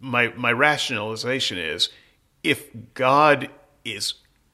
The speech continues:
going to be at a place, a known location, and you want to encounter him, maybe you should try showing up at that known location <laughs> to, uh, to see if you encounter him. And, and, uh, a place where two or three are gathered in his name is a known location where he says he will be.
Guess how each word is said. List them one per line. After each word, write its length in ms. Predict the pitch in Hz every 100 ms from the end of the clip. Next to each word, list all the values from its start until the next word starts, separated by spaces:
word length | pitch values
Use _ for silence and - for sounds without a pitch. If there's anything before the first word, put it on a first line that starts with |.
| _ 123
going 300 | 131 135 127
to 140 | - 120
be 320 | 117 135 -
at 140 | 104
a 60 | 104
place, 540 | - 113 104 107 - -
a 100 | 110
known 380 | 104 113 123 110
location, 580 | 113 - 113 - 165 - _ _ _ _ _ _ _ _ _ _ -
and 140 | 127
you 140 | 120 127
want 180 | 131 -
to 120 | -
encounter 460 | 117 120 123 139
him, 220 | 156 196 196 _ _ -
maybe 220 | 98 107
you 140 | 117 123
should 180 | 147
try 220 | - 139 127
showing 380 | - 139 127
up 140 | 160 -
at 200 | 139 -
that 240 | 175 -
known 180 | 151 139
location 720 | 117 - - 156 - - 160 - 214 - - - - -
<laughs> 520 | 294 349 339 277 -
to, 300 | - 139 131
uh, 120 | 127
to 160 | 131 139
see 200 | 147 127
if 80 | 123
you 120 | 117
encounter 380 | 127 214 247 107
him. 100 | 107
And, 240 | 107 -
and, 340 | 117 110 -
uh, 220 | 107 110 107 -
a 100 | 117
place 340 | - 120 123
where 100 | 120
two 140 | 110 131
or 100 | 113
three 200 | 123 110
are 60 |
gathered 360 | 107 107 113 107
in 120 | 110
his 200 | 120 -
name 360 | 190 190 160 -
is 180 | 113 123
a 100 | 120
known 300 | 117 127 127
location 540 | 127 139 160 - 131
where 140 | 117 117
he 140 | 120
says 300 | - 107 104
he 80 | 113
will 140 | 98
be. 340 | 117 160 -